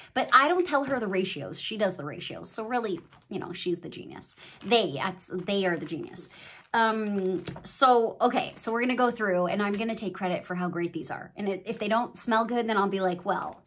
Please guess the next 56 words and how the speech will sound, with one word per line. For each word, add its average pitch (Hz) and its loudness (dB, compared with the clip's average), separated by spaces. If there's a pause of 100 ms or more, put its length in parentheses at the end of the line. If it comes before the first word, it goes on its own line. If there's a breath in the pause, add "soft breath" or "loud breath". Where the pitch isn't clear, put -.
(120)
they 190 -2
didn't 170 -6
blend 170 -8
it - -12 (120)
good," 185 -2 (180)
<laughs> - 4
obviously, - 8 (800 loud breath)
and 277 6
put 294 0
the 247 -2
blame 226 2
on 202 2
someone 202 -2
else. - -4 (460 loud breath)
Okay, 285 2
so 285 0
these 311 2
are 285 4
eight - -2
ounces. 247 2
There's 202 -2
a 175 -8
ton - -6
of 208 -4
squares 208 -2
in 202 -4
here. 190 0
They're 185 -4
so 180 -2
great. 185 0
You 175 -2
can - -12
just 175 -6
pop 180 -10
one 190 -2
of 180 0
these 170 -8
in 175 0
a 175 2
warmer. 175 0
If - -10
you 196 -2
have 180 -2
a 180 0
mini 175 4
warmer, 170 0
you 170 -4
can - -10
just, 175 -8
like, 156 -8
take 180 -8
it, 143 -10
cut 185 -4
it 160 -2
in 170 -4
half. 170 -8